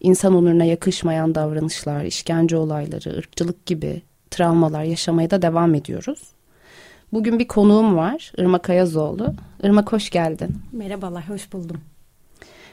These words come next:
Speaker 1: Ben izninle seni tanıtmak istiyorum.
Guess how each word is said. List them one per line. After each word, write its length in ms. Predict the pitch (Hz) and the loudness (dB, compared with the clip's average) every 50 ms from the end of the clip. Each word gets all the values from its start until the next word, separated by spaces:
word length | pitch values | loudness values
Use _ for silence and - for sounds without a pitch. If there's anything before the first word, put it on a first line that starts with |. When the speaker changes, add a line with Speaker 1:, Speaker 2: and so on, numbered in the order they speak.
| _ _ - | _ _ 0
Speaker 1:
Ben 180 | 190 190 196 - | 0 2 2 2
izninle 460 | 208 208 196 214 226 220 208 220 226 | 2 2 2 2 2 4 2 2 2
seni 340 | 220 - 208 202 208 208 - - - | 0 2 2 2 2 0 -2 -4 -2
tanıtmak 460 | - 202 196 190 - 208 208 202 - | 2 2 2 2 4 2 2 2 2
istiyorum. 580 | 180 - - - 156 160 160 180 226 285 330 | -4 -6 -6 -4 -2 -2 0 0 0 -2 -2